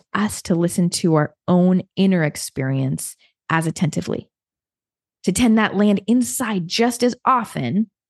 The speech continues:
as we're reacting to the world outside. That is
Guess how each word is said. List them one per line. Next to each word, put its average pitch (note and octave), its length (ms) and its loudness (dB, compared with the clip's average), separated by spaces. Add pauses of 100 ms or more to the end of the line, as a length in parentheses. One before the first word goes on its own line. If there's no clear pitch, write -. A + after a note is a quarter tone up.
(320)
as F3 120 2
we're E3+ 180 4
reacting E3 880 -2 (160)
to - 100 -6
the D3+ 80 2
world C#3 240 0
outside. - 460 -6 (1400)
That E3 260 2
is E3 160 2